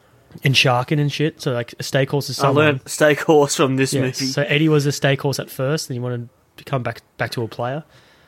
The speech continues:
Speaker 1: But no, these stake horses in America, they're talking about fifty grand games, like,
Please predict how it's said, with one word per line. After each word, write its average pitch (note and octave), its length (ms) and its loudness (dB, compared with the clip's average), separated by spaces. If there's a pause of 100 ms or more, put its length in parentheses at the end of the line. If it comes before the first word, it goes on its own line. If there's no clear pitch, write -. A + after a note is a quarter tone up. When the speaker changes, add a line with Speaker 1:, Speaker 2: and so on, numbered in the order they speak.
(140)
Speaker 1:
But E3 80 4
no, E3 120 4
these E3+ 220 4
stake D#3+ 260 2
horses C3 640 -2
in C#3 100 2
America, B2+ 540 0 (1000)
they're C#3 140 0
talking E3 200 4
about C3+ 120 2
fifty C#3 280 0
grand A#2+ 460 0 (440)
games, A2 480 0
like, G#2+ 360 -6